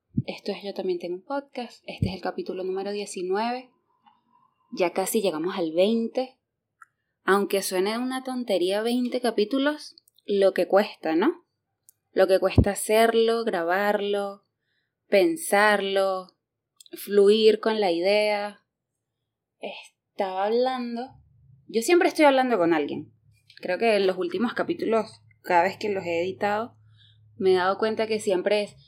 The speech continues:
"Estaba hablando con un amigo, el otro día hablaba con Rubén, escuché en tal sitio". Pero creo que esa es mi manera de aprender en general. Todo el conocimiento que tengo, creo que casi todo ha sido por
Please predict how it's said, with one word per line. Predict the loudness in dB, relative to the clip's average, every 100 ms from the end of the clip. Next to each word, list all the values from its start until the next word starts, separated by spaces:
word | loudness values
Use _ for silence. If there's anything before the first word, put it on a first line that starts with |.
| _
"Estaba | -8 0 4 4
hablando | 4 2 2
con | 2
un | 2
amigo, | 0 -2 -4 -8 _ _ _ _
el | 2
otro | 4 6 4
día | 4
hablaba | 0 2 2
con | 2 2
Rubén, | 2 0 -4 -10 _ _ _ _ _
escuché | -6 -2 -4 0
en | 0 2
tal | 0
sitio". | 0 -4 -4 -8 -12 _ _ _ _ _ _ _ _ -4
Pero | 0 0 -2 -8 _ _ _ _ _ _ _ _
creo | -6 -4
que | -2
esa | -4
es | -2
mi | 0
manera | 2 2 2
de | 0
aprender | 0 -4 -2 -4 -6 _ _ _ _ _
en | -8 -6
general. | -4 -2 -2 -4 -8 _ _ _ _ _ _ 0
Todo | 0 0 -8 _ _ _ _ _ _
el | -8
conocimiento | -2 -2 -2 -2 0 -2
que |
tengo, | -4 -6 -6
creo | -8 -8
que | -10 _ -8
casi | -8 -8 -8
todo | -6 -4
ha | -6
sido | -8 -12 -10
por | -10 -10